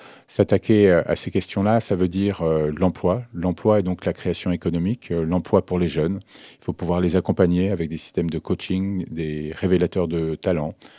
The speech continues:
C'est aussi l'éducation, euh, dès le, le plus jeune âge. Il faut construire la citoyenneté avec des droits et des obligations. Et je pense que,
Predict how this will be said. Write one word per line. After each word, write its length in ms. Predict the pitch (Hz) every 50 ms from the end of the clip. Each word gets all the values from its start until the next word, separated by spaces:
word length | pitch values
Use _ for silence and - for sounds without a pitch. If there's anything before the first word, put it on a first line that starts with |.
| - - - _ _
C'est 160 | _ - - 107
aussi 320 | 104 - - - 127 117
l'éducation, 640 | 110 113 104 107 107 - 110 - - - 85 92 - _ - - - _ _ _ -
euh, 240 | - 90 85 85 82
dès 180 | 80 87 104 101
le, 360 | 95 95 90 87 87 85 87
le 140 | 87 90 82
plus 140 | - -
jeune 180 | 90 92 92 87
âge. 300 | 80 78 85 90 95 92 - - - _ _ _ -
Il 100 | 98 90
faut 500 | - - - 101 95 92 92 87 82 -
construire 400 | - - 104 101 - - 117 104
la 60 | 98
citoyenneté 760 | 90 - 104 - - 98 95 95 95 - - 113 135 165 160
avec 240 | 110 80 82 80 76
des 120 | 78 80
droits 240 | - - 92 90 90
et 20 |
des 160 | 85 85 80
obligations. 760 | 87 85 85 87 80 - 85 - - - 87 92 104 120 120
Et 220 | 90 82 80 78 76
je 100 | - 82
pense 240 | - - 90 -
que, 200 | - - 92 85